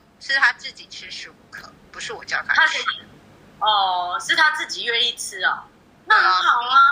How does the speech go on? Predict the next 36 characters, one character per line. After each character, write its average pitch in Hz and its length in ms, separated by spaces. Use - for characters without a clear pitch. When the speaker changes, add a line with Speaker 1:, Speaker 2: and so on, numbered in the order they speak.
Speaker 1:
第 247 120
一 - 20
也 190 120
是 - 140
他 185 220
吃 - 380
的， - 340
所 - 220
以， - 180
对 - 100
啊。 - 180
Speaker 2:
那 392 100
他 381 160
睡 370 200
觉 294 200
会 285 140
吃， 254 640
吃， - 340
他 302 160
睡 311 160
觉 262 260
睡 - 340
前 196 220
会 196 100
吃 202 180
冰 175 220
吗？ 151 220
他 208 80
吃 - 200
冰 196 220
会 190 80
不 180 60
会 170 100
睡 175 160
不 - 120
着？ - 100